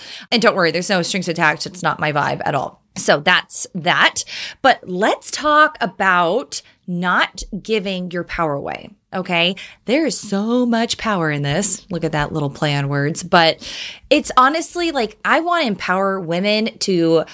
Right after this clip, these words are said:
own their personal power and stop giving it away to things that don't matter and just take control back because, like, you're a badass and you should be in your personal power all the freaking time 'cause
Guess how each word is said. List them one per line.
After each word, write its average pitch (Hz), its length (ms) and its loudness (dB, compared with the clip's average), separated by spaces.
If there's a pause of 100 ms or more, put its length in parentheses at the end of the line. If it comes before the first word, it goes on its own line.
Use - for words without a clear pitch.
(140)
own 208 200 4
their 302 140 2
personal 233 380 -2
power 180 480 0
and 160 400 -2
stop 233 420 2
giving 311 260 -4
it 285 80 -4
away 196 260 -2
to 185 80 -8
things 180 300 -6
that 175 140 -6
don't 170 200 -4
matter 160 500 2
and 165 280 0
just - 240 -2
take 269 220 2
control 226 400 0
back 120 320 -2
because, 170 540 2 (340)
like, 190 240 2 (220)
you're 208 240 2
a 370 60 0
badass 247 640 2
and 208 460 -2
you 196 320 -4
should 202 180 -2
be 185 200 -4
in 175 120 -2
your 175 120 -2
personal 165 360 -2
power 165 280 2
all 170 140 0
the 160 80 -2
freaking 170 240 -4
time 165 240 0
'cause 196 200 -4